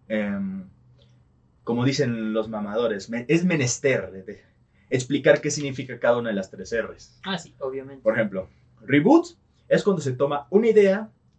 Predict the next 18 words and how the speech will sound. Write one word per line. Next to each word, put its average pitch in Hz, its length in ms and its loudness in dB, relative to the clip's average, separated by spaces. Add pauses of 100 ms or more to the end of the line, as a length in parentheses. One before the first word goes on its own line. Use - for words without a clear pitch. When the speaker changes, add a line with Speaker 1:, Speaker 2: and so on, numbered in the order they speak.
(300)
Speaker 1:
y 160 120 0
se 135 180 0
hace 147 300 2
un 151 180 -4
lavado 143 300 6
de 131 80 0
cara 131 220 -4
completo, 131 480 -4
o - 40 -16
sea, 95 180 -16
se 110 140 -10
inicia 147 340 0
desde 107 400 -6 (180)
el 104 140 -14
principio, 127 600 2
valga 95 240 -12
la 98 100 -10
redundancia, 127 520 -8